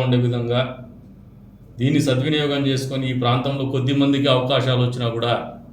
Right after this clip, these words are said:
మనం కొద్ది వరకు విజయవంతమైనటువంటి వాళ్ళం అవుతాము,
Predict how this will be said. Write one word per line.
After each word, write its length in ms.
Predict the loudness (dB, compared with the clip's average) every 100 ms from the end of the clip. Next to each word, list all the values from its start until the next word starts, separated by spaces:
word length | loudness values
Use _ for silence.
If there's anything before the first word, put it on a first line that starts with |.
| -20 -20 -20 -20 -20 -14 -2
మనం 220 | 2 4
కొద్ది 240 | 2 2 4
వరకు 260 | 4 4 0 0 -4 -10 -6
విజయవంతమైనటువంటి 920 | 2 4 4 2 0 0 0 -2 -2
వాళ్ళం 300 | -2 -2 -4 -6
అవుతాము, 340 | -4 -4